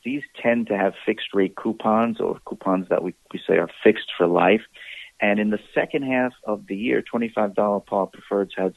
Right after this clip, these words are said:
some lackluster performance in the second half of twenty twenty-one, returning just zero point three percent. In twenty twenty-one overall, preferreds returned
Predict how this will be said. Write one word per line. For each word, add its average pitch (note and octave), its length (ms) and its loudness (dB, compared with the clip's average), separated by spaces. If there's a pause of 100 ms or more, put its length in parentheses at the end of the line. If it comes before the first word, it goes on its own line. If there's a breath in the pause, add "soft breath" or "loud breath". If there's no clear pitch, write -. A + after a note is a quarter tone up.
some F2+ 160 -2 (320 loud breath)
lackluster A2+ 600 2
performance G2+ 680 0 (360 loud breath)
in F2 120 -6
the E2+ 120 -8
second F2+ 240 0
half F2 160 0
of F2+ 80 -8
twenty F2+ 240 -4
twenty-one, F2+ 460 0
returning F#2+ 520 0 (120)
just F#2+ 240 2
zero G#2 500 4
point F#2+ 440 -4
three G#2 180 -4
percent. - 680 -2 (540 loud breath)
In A2+ 100 -6
twenty D3 260 -2
twenty-one B2 440 2
overall, A2 760 2
preferreds G2+ 520 -12
returned F#2+ 420 -14